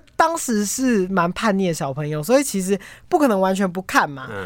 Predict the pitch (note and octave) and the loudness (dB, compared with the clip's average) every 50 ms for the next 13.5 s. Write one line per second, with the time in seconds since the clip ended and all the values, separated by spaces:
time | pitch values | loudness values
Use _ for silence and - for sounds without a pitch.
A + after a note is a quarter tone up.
0 | E2+ - - G#3+ B3+ C#4+ D4 A#3+ F#3+ F3+ - G#3+ A#3 B3+ C#4 C#4+ - - - F#3+ | -8 -2 2 4 4 6 6 4 4 4 4 6 6 6 6 6 4 2 0 -2
1 | E3+ E3+ A3+ A#3+ A3+ G3 F3 F#3 F#3+ F#3+ A3+ G#3+ G#3 G#3+ G#3+ G3+ F#3+ - A#3 G#3 | 0 4 4 6 6 6 4 2 0 2 2 2 2 2 2 0 0 2 4 4
2 | F3 E3+ E3 - - D3 C#3 C#3 C3+ - E3 D#3 D#3+ F3 F3+ D#3 C#3 - - - | 4 2 -2 -4 -6 -6 -6 -6 -4 -2 -2 -2 -2 -2 -2 -4 -4 -6 -10 -10
3 | C3 B2 C3+ - - E3 C#3 C#3 D3 E3+ F3 F#3 F#3 E3+ - - - - - - | -10 -10 -10 -8 -8 -8 -6 -4 -4 0 0 0 0 0 -4 -10 -18 -20 -20 -20
4 | - - - G#3+ G#3+ G#3+ G3 - - - - G#3 F#3+ G3 A3+ A3+ F#3+ - G3 F3 | -20 -8 -2 0 0 0 -2 -2 0 2 4 4 4 4 2 0 0 2 4 4
5 | F3 F3 F3 F3 E3+ - - - - - - - G#3 F#3+ F#3 - - A#3 A3 G3+ | 6 6 4 2 -2 -10 -20 -20 -18 -4 0 2 2 2 2 2 2 2 4 4
6 | G#3 F#3+ F3+ F3+ E3+ F3+ D#3+ E3 E3 F3+ F#3+ E3+ E3 D3 C3+ C#3 D3 C#3 - D#3+ | 4 2 2 2 2 0 0 0 -2 -4 -4 -4 -4 -6 -6 -6 -8 -8 -8 -8
7 | C#3+ B2+ A#2+ - - C#3 B2 B2+ - - - - - A2 G2+ F#3 A3+ A#3+ B3 A3+ | -8 -6 -8 -10 -10 -10 -12 -12 -14 -16 -16 -12 -10 -8 0 2 4 6 6 6
8 | G3 F#3+ F#3 F#3+ D#3+ D#3+ F3+ G3 F#3+ D#3+ C3 - - - - - - - - A3+ | 4 2 2 0 0 0 0 0 -2 -2 -4 -8 -14 -20 -20 -20 -6 0 2 2
9 | G3+ F#3 G3+ G3+ F#3+ F#3+ E3+ D#3 - - A3 G3 F3+ E3 - G3 F3+ D3+ - D3 | 2 4 2 2 2 2 0 0 -2 -6 -6 -4 -4 -4 -4 -6 -6 -6 -4 -4
10 | C3+ C#3 D#3 F3+ F#3+ F#3 E3 D3 - - - - G3+ G3+ G#3 G3+ - G3 D3 C#3 | -4 -4 -2 -2 -2 -2 -4 -6 -10 -4 0 2 4 4 2 2 2 0 -2 -2
11 | D3 D#3 D#3 - - D#3+ - D3+ C#3 C3+ - - C#3 - - D3+ D3 D#3+ C#3+ C#3 | -2 -6 -6 -6 -8 -10 -10 -12 -12 -8 -6 -6 -6 -8 -10 -16 -16 -16 -16 -16
12 | D3 D3+ - - - - F#3+ - _ - - - - - - _ - D3+ C#3+ C3+ | -16 -18 -18 -18 -18 -20 -20 -20 _ -20 -20 -20 -20 -20 -16 _ -8 -6 -6 -6
13 | B2+ C3 - - _ _ - A#2+ A2 G2+ | -8 -10 -16 -20 _ _ -12 -10 -8 -8